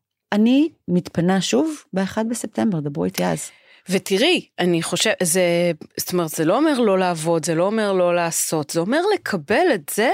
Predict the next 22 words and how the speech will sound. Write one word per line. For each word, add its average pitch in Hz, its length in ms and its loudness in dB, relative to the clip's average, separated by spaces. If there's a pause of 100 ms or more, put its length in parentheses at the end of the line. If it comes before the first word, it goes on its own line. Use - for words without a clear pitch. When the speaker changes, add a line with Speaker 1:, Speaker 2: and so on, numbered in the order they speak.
(120)
Speaker 2:
שיש - 300 0 (100)
אנרגיה 214 680 0
אחרת 175 560 -2 (360)
Speaker 1:
Mm. 135 40 2
Speaker 2:
לזמן 202 320 2
הזה. 190 220 2
את 165 80 -4
זוכרת 185 360 -2
שיש 185 160 -2
לנו 180 200 0
פרק 175 440 -2 (560)
שאני 160 240 -2
ממליצה 147 460 -2
לשמוע, 196 440 0
אם 180 100 0
עוד 156 100 -2
לא 151 120 -2
שמעתן 151 440 -2
ושמעתן, 277 480 0
ששמו 220 280 0
אישה 196 340 2
עונתית, 196 720 -2